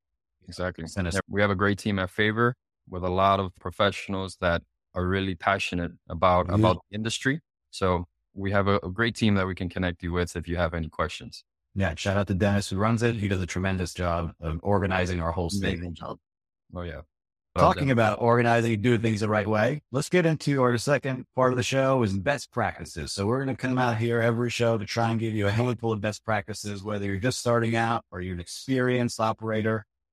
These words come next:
Speaker 2: uh, that you might be able to implement. And we'll give you three today. We don't wanna overload you with too much information. So then we go back and forth, Victor. How about the first one? What's one of your best practices you would recommend to somebody?
Speaker 1: So right now, best practices necessarily, there, there's a bunch,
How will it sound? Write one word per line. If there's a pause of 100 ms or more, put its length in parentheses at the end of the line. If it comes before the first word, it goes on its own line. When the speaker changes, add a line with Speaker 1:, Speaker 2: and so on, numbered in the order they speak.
(200)
Speaker 2:
uh,
that
you
might
be
able
to
implement. (500)
And
we'll
give
you
three
today. (320)
We
don't
wanna
overload
you
with
too
much
information. (420)
So
then
we
go
back
and
forth,
Victor.
How
about
the
first
one?
What's
one
of
your
best
practices
you
would
recommend
to
somebody? (720)
Speaker 1:
So
right
now, (120)
best
practices
necessarily,
there,
there's
a
bunch,